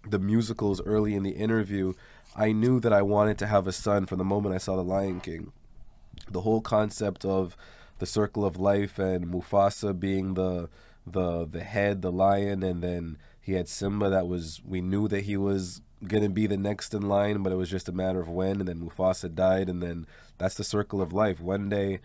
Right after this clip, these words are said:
I'm not gonna be here. Hopefully, I'm dead before Brady is, and then when I'm not, everything that people in this lifetime are appreciating about me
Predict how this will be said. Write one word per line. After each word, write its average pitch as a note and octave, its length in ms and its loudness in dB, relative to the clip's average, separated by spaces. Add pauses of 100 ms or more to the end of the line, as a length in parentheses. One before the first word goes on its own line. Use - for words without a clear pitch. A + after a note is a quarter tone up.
(360)
I'm A2+ 200 4
not G#2+ 220 6
gonna G2 180 2
be G#2+ 240 0
here. F#2+ 220 2
Hopefully, G#2 440 2
I'm G2 240 0
dead F#2+ 240 -2
before G2 300 -4
Brady F#2+ 440 0
is, F2 280 -6 (240)
and F#2 180 -4
then F#2+ 180 2
when F#2+ 120 2
I'm F2 220 0
not, G2 440 2 (320)
everything G2+ 540 -2
that F#2+ 260 0
people G2 560 -2
in F#2 220 -4
this G#2+ 200 0
lifetime G#2 540 -2
are F#2 400 -2 (160)
appreciating A#2 680 -2
about A2 320 2
me A2+ 240 -2